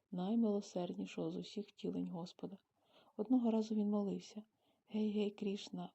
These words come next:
о, океане милосердя, захиснику, будь ласка, захисти цих людей». О, мій великий господарю, вони горять від великої лісової пожежі народження і смерті.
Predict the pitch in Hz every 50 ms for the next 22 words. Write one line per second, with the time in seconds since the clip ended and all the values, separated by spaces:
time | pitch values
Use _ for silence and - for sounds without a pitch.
0 | _ _ - 220 208 202 202 - - 185 190 190 190 196 190 190 196 190 190 185
1 | - - 202 202 196 196 180 185 190 - - _ _ _ _ _ _ _ - 196
2 | - - 214 - - 220 214 214 - - 190 175 180 196 214 214 214 208 196 185
3 | - - - 175 190 208 - - 220 - - - 226 220 - - - - - 202
4 | 180 185 196 196 190 180 - _ _ _ _ _ _ _ _ 240 226 220 208 202
5 | 202 196 196 196 196 - 196 190 190 190 - _ - 196 196 190 208 196 185 -
6 | - _ _ _ _ _ _ - 190 190 202 196 190 196 190 202 214 208 214 -
7 | 196 202 196 196 196 214 214 214 - - 202 202 208 - - - 208 214 214 208
8 | 208 - - 202 202 214 220 220 214 214 202 196 196 196 208 208 196 190 - 208
9 | 202 208 214 214 - - 214 208 196 190 - - - - 185